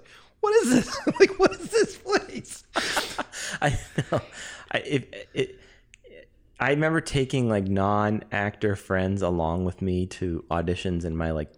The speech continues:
Speaker 2: mid-twenties.
Speaker 1: Yeah.
Speaker 2: And they were like, "What the fuck is this?
Speaker 1: <laughs>
Speaker 2: What the fu-," like, I was like, "Oh, y-, you'll know where to find me because I'm gonna be sitting next to nine people that kinda look like me." <laughs> And then, and then we're all gonna be in our little segregated <laughs> groups because, like,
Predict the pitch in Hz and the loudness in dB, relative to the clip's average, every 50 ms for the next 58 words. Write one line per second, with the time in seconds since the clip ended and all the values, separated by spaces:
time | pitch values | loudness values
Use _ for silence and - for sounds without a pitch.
0 | - - 98 101 98 95 92 - - 98 95 98 107 117 123 - - - - - | -12 -4 0 2 2 2 0 0 -2 0 2 2 2 0 -2 -4 -8 -16 -10 -4
1 | 131 117 107 101 95 - - - _ _ _ _ - 110 101 98 90 98 120 104 | -2 0 0 0 -2 -6 -10 -16 _ _ _ _ -2 0 0 0 2 2 2 2
2 | 95 98 90 - 87 92 104 - - 87 - - - 78 80 - - 69 69 80 | 0 -2 -4 -4 -4 -4 -4 -4 -4 -8 -6 -6 -6 -6 -6 -6 -8 -10 -10 -10
3 | - - - - - 202 - - 233 - - 175 - - - 139 - - 139 - | -10 -10 -10 -6 -2 -2 0 2 0 -2 -2 -4 -8 -8 -8 -8 -6 -8 -8 -8
4 | - - - - - 120 - - - - - - 127 117 117 113 - - 80 69 | -10 -12 -14 -12 -12 -12 -12 -14 -16 -20 -10 -4 0 0 2 0 0 -2 -6 -6
5 | - - - - - 110 90 85 85 - - - - - - _ _ - - - | -6 -8 -8 -4 0 2 2 2 0 -2 -6 -20 -20 -20 -20 _ _ -10 -4 -2
6 | 123 104 131 127 - - 131 135 131 127 - 147 - - - - - - 143 147 | 0 2 2 2 2 4 4 4 4 4 0 -4 -16 -16 -18 -6 0 2 4 4
7 | 143 156 160 156 147 139 123 - 127 123 113 107 107 98 95 98 98 101 98 101 | 4 4 4 4 4 4 2 2 2 2 4 4 4 4 4 2 2 2 2 4
8 | 101 101 101 95 90 - - 107 101 101 95 87 87 - - 95 90 85 82 87 | 4 4 4 4 2 2 0 2 2 2 2 0 -2 -2 -2 0 0 2 2 2
9 | 87 82 - 107 107 - 95 82 - - - - - 92 92 92 104 113 113 113 | 0 2 2 0 2 2 2 0 0 -2 -4 -2 0 2 4 4 4 4 2 0
10 | - 127 117 113 - - 120 123 139 - 160 131 - - - - - 139 123 - | 0 -2 -2 -2 -2 -2 -4 -4 -4 -6 -10 -10 -6 -6 -6 -6 -4 -4 -4 -2
11 | - 156 131 - - - 131 117 - 139 131 - - - - 120 - - - - | 0 -2 -2 0 0 -2 -2 -2 -2 -4 -6 -6 -6 -8 -10 -10 -10 -10 -12 -12
12 | 131 - - - 113 113 113 110 107 107 107 107 131 120 123 127 127 123 123 131 | -10 -4 0 2 4 4 4 4 4 2 2 2 2 4 6 6 6 6 6 4
13 | 127 127 117 120 117 107 101 98 98 98 104 98 98 95 - - 107 107 107 104 | 4 4 4 4 4 4 4 4 4 4 4 4 2 2 0 0 0 0 2 2
14 | 98 104 107 101 - - 135 95 92 - - - 160 135 - - 165 - - - | 2 2 2 2 2 0 -2 0 0 -2 0 0 0 0 0 0 -2 -2 -4 -4
15 | - - 170 180 - - - 123 - - - - - - - - | -2 0 0 0 0 0 -2 -2 -2 -2 -4 -6 -6 -6 -6 -10